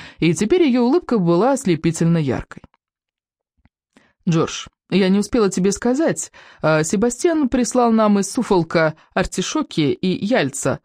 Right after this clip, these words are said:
вальдшнепов. Разве это не мило? А мы сможем приготовить их на ужин».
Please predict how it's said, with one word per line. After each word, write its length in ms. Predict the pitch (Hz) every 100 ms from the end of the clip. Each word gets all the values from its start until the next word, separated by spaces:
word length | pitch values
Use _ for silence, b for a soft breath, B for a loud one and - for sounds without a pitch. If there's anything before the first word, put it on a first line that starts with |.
| _ -
вальдшнепов. 840 | 170 156 - - 185 - - - - _ _
Разве 320 | 175 165 165
это 140 | 160
не 160 | 180 185
мило? 400 | 208 370 262 131 - _ _ _ -
А 100 | 165
мы 240 | 170 202
сможем 320 | 349 427 392 370
приготовить 540 | 349 254 240 403 -
их 160 | 277 -
на 140 | 202
ужин». 420 | 165 160 202 233